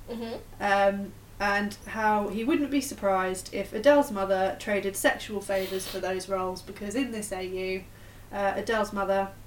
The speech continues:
Speaker 2: as well as being Mister Rochester's ex-partner, I believe, who fucked his brother, I don't know, it all got a bit Freudian, is an actress in, in Hollywood. And they're having this conversation in, like,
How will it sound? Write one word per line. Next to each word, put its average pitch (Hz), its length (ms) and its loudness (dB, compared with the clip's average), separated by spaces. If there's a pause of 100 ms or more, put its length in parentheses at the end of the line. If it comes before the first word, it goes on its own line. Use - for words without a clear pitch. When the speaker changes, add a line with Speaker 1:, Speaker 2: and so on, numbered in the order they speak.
(140)
Speaker 2:
as 262 140 -4
well 381 140 4
as 339 120 4
being 254 240 -2
Mister 214 260 -2
Rochester's 196 500 -6
ex-partner, 214 1040 -4 (420)
I 220 120 -2
believe, 233 420 0
who 214 240 -4
fucked - 340 -4
his 202 100 -8
brother, 220 320 0
I 214 120 2
don't 190 180 0
know, 208 160 -2
it 196 80 -2
all 196 80 -2
got 196 180 0
a 190 40 -2
bit 190 180 -4
Freudian, 196 520 -4 (420)
is 254 160 4
an 277 100 2
actress 208 560 0
in, 214 340 -2
in 214 160 -2
Hollywood. 185 540 0 (240)
And 359 180 8
they're 571 180 10 (200)
having 415 300 8
this 320 160 4
conversation 269 840 2
in, 240 280 0
like, 254 320 6